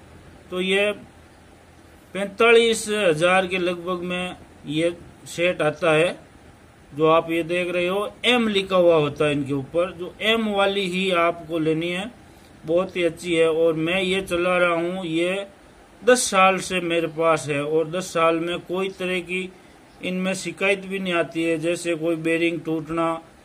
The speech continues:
teddy medi चालना, bend भरना,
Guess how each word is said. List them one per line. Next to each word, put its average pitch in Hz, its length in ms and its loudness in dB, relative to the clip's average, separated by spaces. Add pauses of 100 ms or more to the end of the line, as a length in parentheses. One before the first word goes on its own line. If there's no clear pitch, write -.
(300)
teddy 170 280 0
medi 165 320 -2
चालना, 160 640 0
bend 165 560 0
भरना, 156 560 -2